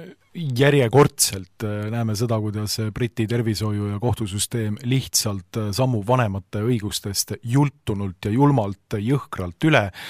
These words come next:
ning, äh, jätab vanemad ammuli suvi lihtsalt vaatama, kuidas, äh, nende lapsega käitutakse. Ühelt poolt siis see, et ei anta talle, äh, ravi, ei võimaldata tal, äh, haiglast lahkuda,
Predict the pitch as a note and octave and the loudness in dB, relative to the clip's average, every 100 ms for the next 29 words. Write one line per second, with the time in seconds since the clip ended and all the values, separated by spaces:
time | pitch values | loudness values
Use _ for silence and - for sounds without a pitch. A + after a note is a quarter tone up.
0 | - - - B2+ A#2 G#2+ A2+ A2+ A2+ A2 | -12 -10 -4 -2 -2 -4 -4 -4 -4 -4
1 | A2+ C#3 C3 A2+ B2+ B2+ G#2 A2+ A2 A2 | -6 -6 -4 -2 -2 -2 -4 -2 -4 0
2 | B2 G#2 G2+ - C#3+ C#3+ B2 G#2+ G#2 C#3 | 0 -2 -4 -4 2 2 2 0 0 0
3 | G#2+ G#2 - G#2+ C3 A#2+ - G#2+ G2+ B2+ | 0 -4 -4 0 0 0 -2 -6 -2 -2
4 | A2 G2+ - A2 G#2 B2 A2+ A2 B2 - | -2 -4 -4 -4 -6 -6 -4 -2 -2 -2
5 | G2+ G2 A#2+ A#2+ G#2 - G#2+ - B2 G#2+ | -4 -2 -2 -2 -6 -8 -8 -2 0 0
6 | - A2 - A2 - A#2+ G#2 - A2 A2 | -4 -8 -4 -2 -2 -4 -6 -8 -6 -4
7 | A#2 A2+ G2+ G#2 G#2 G2 - - - G#2+ | -4 -4 -4 -4 -4 -6 -10 -10 -6 -2
8 | A2 D#3 C#3+ A2 G#2 B2 A2 C3 A#2+ G2+ | 4 6 6 2 -2 -2 0 0 0 -4
9 | G#2 - G#2 G#2+ G#2+ G#2+ A2 B2+ B2+ G#2+ | -6 -6 -4 -4 -4 -2 -2 0 0 0
10 | G2+ - D#3 - A#2+ A2 | -2 2 2 0 -4 -4